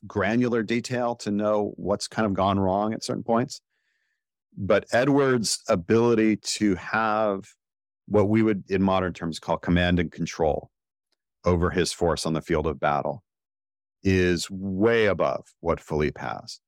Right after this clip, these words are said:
I, I suspect a big chunk of this is because the way Philippe has had to gather his army, y-, y-, you know, he just, he just doesn't have this, this kind of organizational quality to it that Edward arrived with.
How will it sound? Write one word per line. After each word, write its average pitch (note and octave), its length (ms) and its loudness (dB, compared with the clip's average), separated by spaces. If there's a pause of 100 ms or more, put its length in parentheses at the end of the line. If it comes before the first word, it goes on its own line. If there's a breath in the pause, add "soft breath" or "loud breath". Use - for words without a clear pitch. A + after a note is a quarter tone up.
(640)
I, G2 260 2
I G#2 40 2
suspect G2+ 440 0
a G2 60 2
big F#2+ 280 -2
chunk G#2+ 320 -2
of G#2 60 2
this F#2 160 2
is F2 100 -6
because E2+ 320 -4
the F2 60 -2
way E2 140 2
Philippe F#2 320 0
has E2 100 -4
had E2+ 140 -2
to D#2+ 80 -8
gather E2 260 0
his D#2+ 160 -6
army, F2 380 0 (580)
y-, - 140 -12
y-, F2 120 -12
you G2+ 140 0
know, F2 80 2
he F2 80 0
just, F#2 280 -2
he - 60 -10
just - 300 -2
doesn't G2 240 0
have F#2 400 -2
this, E2 360 -4 (200)
this E2+ 140 -6
kind F2 260 -2
of D#2 140 -4
organizational F#2 880 0
quality F#2 560 0
to D#2 220 -4
it D2+ 100 -6 (380)
that F2+ 120 -2
Edward F#2 360 0 (140)
arrived F2 560 0
with. - 360 -10